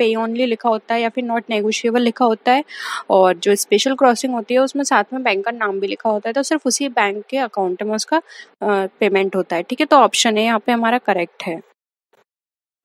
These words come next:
Next देखिए, where the checks is paid by crossing, on the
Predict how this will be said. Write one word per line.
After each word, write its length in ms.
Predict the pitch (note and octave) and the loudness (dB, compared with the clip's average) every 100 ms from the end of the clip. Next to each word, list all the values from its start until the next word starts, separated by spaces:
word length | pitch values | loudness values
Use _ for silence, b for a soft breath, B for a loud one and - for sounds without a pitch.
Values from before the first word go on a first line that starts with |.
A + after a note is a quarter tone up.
| _ _ _ _ - | _ _ _ _ -4
Next 400 | B3 B3+ - - | -2 0 -4 -2
देखिए, 400 | G#3+ G3+ G3+ F#3 F#3+ - _ _ _ _ _ _ _ _ _ _ _ - - _ _ _ _ - | -2 -2 -2 -2 -4 -12 _ _ _ _ _ _ _ _ _ _ _ -20 -20 _ _ _ _ -8
where 260 | B3 C#4 C4+ | 2 2 2
the 160 | D4 | -2
checks 360 | - B3 B3+ - | 2 0 0 -4
is 160 | C#4 - | -4 0
paid 200 | B3+ A3+ A#3+ | 0 2 0
by 120 | B3+ - | 0 0
crossing, 460 | G3+ F#3+ F#3+ F3+ - - - _ A3 | 0 0 -4 -4 -6 -14 -18 _ -4
on 120 | G#3+ G#3 | -2 -4
the 120 | B3 | -6